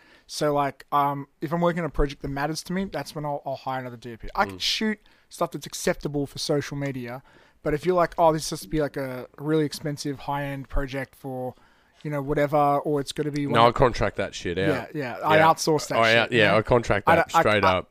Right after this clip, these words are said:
Speaker 1: I'm okay. I, I won't even say I'm good. I'm
Speaker 2: I can
Speaker 1: okay.
Speaker 2: produce the shit out of it, man. That's what I do. I'm a, I'm a
Speaker 1: Yeah.
Speaker 2: creative producer, man. I, I bring people together.
Speaker 1: Yeah.
Speaker 2: Yeah.
Speaker 1: You know what I mean? But anyways, back to the story, though.
Speaker 2: <laughs>
Speaker 1: Um, so, yeah, it was amazing they even, uh, had me on 'cause I, I, I was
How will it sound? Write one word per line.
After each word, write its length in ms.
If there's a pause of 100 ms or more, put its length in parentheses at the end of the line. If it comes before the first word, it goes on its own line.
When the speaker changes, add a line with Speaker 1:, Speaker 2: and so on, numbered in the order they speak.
(180)
Speaker 1:
I'm 220
okay. 520
I, 180
I 80
won't 160
even 140
say 140
I'm 140
good. 260
I'm 140
Speaker 2:
I 100
can 100
Speaker 1:
okay. 120
Speaker 2:
produce 280
the 100
shit 260
out 160
of 80
it, 80
man. 340
That's 200
what 100
I 40
do. 220
I'm 140
a, 140
I'm 120
a 40
Speaker 1:
Yeah. 120
Speaker 2:
creative 320
producer, 440
man. 300
I, 120 (120)
I 60
bring 360
people 280
together. 420 (120)
Speaker 1:
Yeah. 260 (320)
Speaker 2:
Yeah. 80
Speaker 1:
You 60
know 80
what 60
I 80
mean? 20
But 180
anyways, 320
back 200
to 100
the 60
story, 320
though. 300
Speaker 2:
<laughs> 40 (480)
Speaker 1:
Um, 320
so, 160
yeah, 180
it 60
was 100
amazing 360
they 80
even, 340
uh, 80
had 180
me 120
on 180
'cause 220
I, 240
I, 40 (380)
I 60
was 240